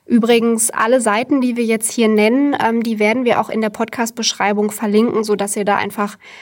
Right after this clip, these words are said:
leichten Zugriff drauf habt. Genau, aber das ist zum Beispiel eine Seite, studienwahl punkt de,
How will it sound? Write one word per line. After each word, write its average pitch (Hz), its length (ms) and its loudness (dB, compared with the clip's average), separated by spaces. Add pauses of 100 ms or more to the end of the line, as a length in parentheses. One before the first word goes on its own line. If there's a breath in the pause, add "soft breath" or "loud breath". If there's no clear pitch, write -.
leichten 214 400 0
Zugriff 214 400 -4
drauf - 320 -6
habt. - 340 -8 (160)
Genau, 220 220 6
aber 202 220 0
das 214 180 0
ist 269 120 -2
zum 254 120 -2
Beispiel 240 280 0
eine 220 280 -2
Seite, 226 380 0
studienwahl 262 680 -2
punkt 233 320 -4
de, 240 420 0